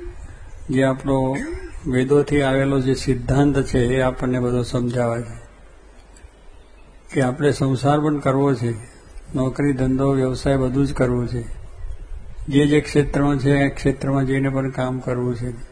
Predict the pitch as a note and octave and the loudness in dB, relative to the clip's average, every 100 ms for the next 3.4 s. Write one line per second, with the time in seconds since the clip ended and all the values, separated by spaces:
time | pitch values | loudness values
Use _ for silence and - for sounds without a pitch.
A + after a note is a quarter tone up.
0 | - - - - - - - - C#3+ C#3+ | -16 -16 -18 -16 -14 -12 -12 -6 2 2
1 | D3+ D#3 D3 D3 D3+ C#3+ C3 A#2 A#2+ - | 4 2 4 4 2 0 0 -4 -4 -12
2 | - - - - - - - - - - | -16 -18 -20 -20 -20 -20 -20 -20 -20 -14
3 | - C3+ C3 C3 | -2 0 2 0